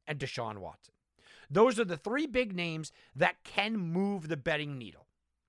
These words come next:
But before we go into them, let's ta-, take a look at and really see who needs a quarterback. And I'm not talking about people that need quarterback depth where,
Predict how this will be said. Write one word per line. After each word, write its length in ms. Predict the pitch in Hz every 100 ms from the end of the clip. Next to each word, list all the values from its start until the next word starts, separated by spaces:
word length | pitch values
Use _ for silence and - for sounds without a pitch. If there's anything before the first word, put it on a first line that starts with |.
| -
But 120 | - 180
before 340 | 180 277 370
we 100 | 392
go 220 | 214 196
into 240 | 185 151 107
them, 280 | 110 110 - _ _ _ _ -
let's 260 | 262 -
ta-, 280 | - 285 269 214
take 160 | 202 175
a 60 |
look 200 | 156 151
at 60 | 214 285
and 100 | 359
really 240 | 392 359
see 280 | 185 190 156 _ _
who 200 | - 294
needs 500 | 247 190 185 180 151
a 40 | 151
quarterback. 460 | - 135 101 123 -
And 100 | 180
I'm 180 | 180 175
not 260 | 208 285
talking 280 | - 294 254
about 220 | 233 220
people 240 | 208 208 214
that 120 | 190
need 200 | 190 180
quarterback 580 | - 175 175 175 139 113
depth 300 | 151 156 - _ _ _ _
where, 400 | 143 170 160 156